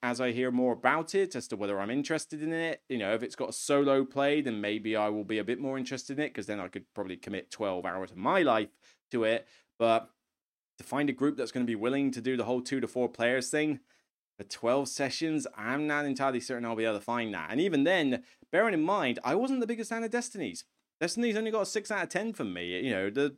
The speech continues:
competitive system in there, I don't think worked. And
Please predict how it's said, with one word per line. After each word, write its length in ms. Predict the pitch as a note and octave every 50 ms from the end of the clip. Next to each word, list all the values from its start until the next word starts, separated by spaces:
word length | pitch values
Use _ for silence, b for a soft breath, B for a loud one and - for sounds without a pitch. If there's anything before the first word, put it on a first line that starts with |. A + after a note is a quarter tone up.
| -
competitive 680 | - E3 D#3+ D#3 - E3+ E3+ - F#3 - F3+ F3+ E3 D#3
system 480 | - - - E3+ D#3+ - - E3+ D3+
in 140 | C#3+ C3 C3+
there, 340 | C3+ C3 C3 C3 C3 B2 B2 B B B B B B _ _ -
I 60 | C3
don't 280 | B2+ B2+ D#3 D3+ D3 -
think 360 | - D3 D3+ C#3+ - A#2 -
worked. 580 | A2+ B2+ E3 E3+ A2 D#2+ - - - - - - _ - -
And 360 | A2+ A2+ A#2 A#2 A#2 A2+